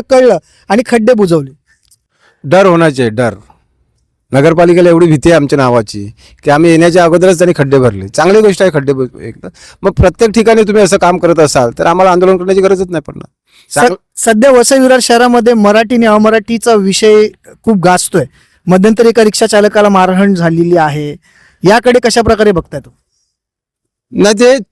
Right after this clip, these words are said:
Speaker 2: म-, एक रिक्षावाल्याला मारलं, त्याच्यानंतर ती पूर्ण चॅनल म्हणजे नॅशनल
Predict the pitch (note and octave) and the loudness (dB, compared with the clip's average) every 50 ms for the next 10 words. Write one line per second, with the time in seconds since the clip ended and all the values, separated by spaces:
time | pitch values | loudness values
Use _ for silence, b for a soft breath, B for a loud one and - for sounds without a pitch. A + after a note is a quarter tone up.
0 | _ _ _ _ _ D#3+ D#3 D3+ D3 C#3+ C#3+ D3+ F3 G3 G#3+ G3+ F3 - - G3+ | _ _ _ _ _ -6 -2 0 2 2 2 2 2 0 0 -2 -2 0 2 2
1 | F#3+ F#3 F3+ F3 F3+ F3+ E3+ D3+ C#3+ A#2 A2+ G#2 G2 F2+ C#2+ - _ _ _ - | 4 4 4 4 2 2 2 0 -2 -2 -4 -8 -8 -10 -12 -18 _ _ _ -8
2 | C#3 C#3 F#3 F3+ F#3 E3+ D#3+ F3 G3 F3+ E3 G3+ G3+ F3 - A3 A3+ G#3 A3 A3 | -4 -2 0 0 0 0 0 0 -2 -2 -2 -4 -4 -2 0 0 2 2 2 0
3 | F#3 - F3+ F3 F3+ F#3 F3 E3 E3+ E3 E3 E3+ E3+ E3+ E3 E3 E3 D#3+ D#3 D#3+ | 0 2 2 2 2 2 2 2 2 2 2 2 2 4 2 2 4 2 2 0
4 | D3 B2+ C3 C#3 D#3 D#3 C#3+ F3+ G3 G3+ G3 G3 | 0 -2 -4 -2 -2 -2 0 0 2 2 2 0